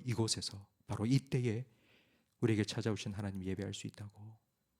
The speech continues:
그렇게 하나님께로 나아가는 길을 열어주셨던 것처럼 백삼십 년 전 이 땅에도 예수님께서 선교사님들을 통하여 찾아와 주시고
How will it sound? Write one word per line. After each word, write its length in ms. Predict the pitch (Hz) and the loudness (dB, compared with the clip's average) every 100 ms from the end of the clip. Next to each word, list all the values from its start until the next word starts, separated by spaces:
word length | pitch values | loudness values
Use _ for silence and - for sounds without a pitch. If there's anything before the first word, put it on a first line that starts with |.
| _ | _
그렇게 180 | - 104 | -6 -4
하나님께로 460 | 98 117 110 104 104 | 0 0 0 0 -2
나아가는 640 | 104 107 101 107 98 101 - | -2 -4 -4 -4 -6 -10 -10
길을 400 | - 113 113 110 _ _ _ | -4 -2 -2 -4 _ _ _
열어주셨던 640 | 113 107 101 - 101 - | -2 -2 -4 -6 -8 -8
것처럼 420 | 104 101 - 113 120 _ _ _ _ _ _ _ _ _ _ | -10 -10 -10 -10 -10 _ _ _ _ _ _ _ _ _ _
백삼십 400 | 113 - 110 - | 0 2 -2 0
년 160 | 110 101 | 0 0
전 180 | 98 101 | -2 -2
이 80 | 107 | -4
땅에도 580 | - 113 104 104 107 117 _ _ _ | -4 -4 -4 -6 -8 -12 _ _ _
예수님께서 760 | 120 113 113 104 101 - 104 110 | 0 2 2 0 -2 -4 -6 -8
선교사님들을 680 | - 131 113 117 120 107 110 | -4 -2 0 0 -2 -2 -4
통하여 360 | - 110 104 101 | -4 -4 -2 -4
찾아와 380 | - 113 104 | -6 -6 -4
주시고 520 | 104 - - - 120 | -4 -6 -8 -8 -14